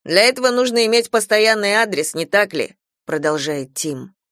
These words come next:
Я бросаю на него взгляд. «Заткнись».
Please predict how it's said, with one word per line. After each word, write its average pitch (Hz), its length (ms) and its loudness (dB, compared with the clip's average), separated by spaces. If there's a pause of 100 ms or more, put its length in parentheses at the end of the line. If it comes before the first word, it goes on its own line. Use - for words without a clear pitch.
(120)
Я 196 180 0
бросаю 185 440 -2
на 165 60 -8
него 160 320 -2
взгляд. 139 680 -6
«Заткнись». 151 760 -6